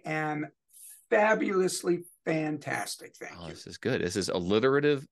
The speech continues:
Speaker 2: and we've got an
Speaker 1: <laughs>
Speaker 2: adverb to go with our adjective once again. We are talking about the Clearwater Threshers, who I cheekily sometimes will call the Clearwater Threshers. The Clearwater Threshers play at, uh, the ballpark where the Phillies have their spring training.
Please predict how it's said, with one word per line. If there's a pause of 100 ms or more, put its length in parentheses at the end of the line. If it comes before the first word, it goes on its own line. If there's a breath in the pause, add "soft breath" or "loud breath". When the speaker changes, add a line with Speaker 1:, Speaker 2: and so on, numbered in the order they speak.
Speaker 2:
and
we've
got
an
Speaker 1:
<laughs>
Speaker 2:
adverb
to
go
with
our
adjective
once
again. (800 loud breath)
We
are
talking
about
the
Clearwater
Threshers,
who
I (360)
cheekily
sometimes
will
call
the
Clearwater
Threshers. (340)
The
Clearwater
Threshers (100)
play (380)
at, (180)
uh,
the
ballpark
where
the
Phillies
have
their
spring
training.